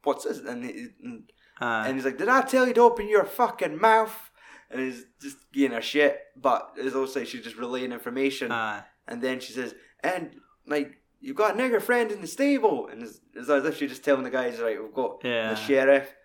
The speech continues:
Speaker 1: we've got this black guy," and, like, she's just fucking feeding them information.
Speaker 2: Aye.
Speaker 1: And when you watch it for the first time, that's nothing.
Speaker 2: Yeah, that's
Speaker 1: She
Speaker 2: what,
Speaker 1: just
Speaker 2: that's what I'm saying, because obviously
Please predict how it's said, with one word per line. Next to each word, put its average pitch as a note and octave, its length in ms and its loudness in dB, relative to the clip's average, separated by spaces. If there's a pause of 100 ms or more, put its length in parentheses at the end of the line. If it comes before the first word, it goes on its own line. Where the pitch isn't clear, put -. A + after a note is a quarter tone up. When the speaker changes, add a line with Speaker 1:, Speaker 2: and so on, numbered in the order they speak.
(180)
Speaker 1:
we've A2+ 120 -12
got A#2 120 -4
this A#2 140 -6
black B2+ 400 2
guy," A#2+ 440 2
and, A#2 120 -10
like, A#2+ 240 -8
she's C3 180 -6
just C3+ 220 -6
fucking B2+ 420 -6 (320)
feeding C#3+ 240 -2
them B2+ 140 -4
information. A#2 680 -2
Speaker 2:
Aye. - 60 -14
Speaker 1:
And A#2+ 120 -12
when B2+ 80 -10
you C3 100 -4
watch G#3 200 0
it - 80 -18
for B2 80 -8
the A#2 60 -6
first - 240 -2
time, G2+ 200 -4
that's G#2+ 240 -4
nothing. C#3 380 -6
Speaker 2:
Yeah, A#2 360 0
that's B2 160 -2
Speaker 1:
She D3+ 80 0
Speaker 2:
what, C3 100 0
Speaker 1:
just B2 100 -8
Speaker 2:
that's C#3 320 -2
what C#3+ 100 -4
I'm - 60 -6
saying, C3 260 -8
because C3 240 -4
obviously A#2+ 460 -6